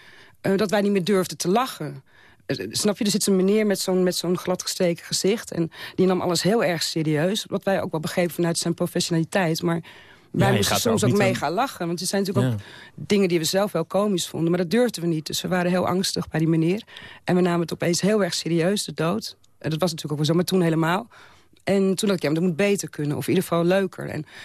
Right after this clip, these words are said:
Speaker 1: een Surinaamse vriendin van mij, ben ik ooit met, met haar mee geweest toen haar tante overleed. Ja, en dat was gewoon met een big band, eh, dansend naar het graf toe. En toen dacht ik, "Oh, maar zo kan het dus ook." Dus ik wilde eigenlijk gewoon heel graag, ehm,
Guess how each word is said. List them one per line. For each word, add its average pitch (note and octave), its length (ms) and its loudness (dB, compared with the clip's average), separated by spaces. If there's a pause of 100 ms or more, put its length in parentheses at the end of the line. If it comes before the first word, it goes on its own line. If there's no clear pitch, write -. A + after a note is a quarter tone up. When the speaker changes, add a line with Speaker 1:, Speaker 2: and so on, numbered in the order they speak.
Speaker 1:
een F#3+ 80 2
Surinaamse G3 560 2
vriendin A#3 260 0
van - 160 -4
mij, G3 140 2
ben F#3 100 2
ik F#3 100 0
ooit F3+ 200 0
met, E3+ 200 -4
met E3+ 140 2
haar E3 100 2
mee F#3 220 2
geweest E3 360 -2
toen E3 140 -2
haar D#3+ 180 0
tante G#3+ 320 0
overleed. G#3 580 -2 (540)
Ja, - 120 -2
en E3+ 80 0
dat D#3 160 0
was E3+ 200 0
gewoon F3+ 360 2
met F3 160 0
een E3+ 180 0
big G3+ 240 2
band, F3+ 460 0
eh, E3 140 -2
dansend F3+ 680 0
naar F3 140 2
het E3+ 100 -2
graf G#3+ 300 -2
toe. D3+ 240 0
En D3+ 60 2
toen - 160 -4
dacht C#3+ 160 2
ik, G3 60 2
"Oh, E3+ 80 -8 (420)
maar D#3+ 120 0
zo E3+ 160 4
kan D3+ 160 -4
het D3+ 120 -2
dus D3+ 180 0
ook." D3+ 320 0
Dus - 160 -2
ik F3 60 -6
wilde F#3+ 180 2
eigenlijk G#3+ 300 0
gewoon F#3+ 140 2
heel G3 120 4
graag, F3 440 -2
ehm, E3+ 220 -2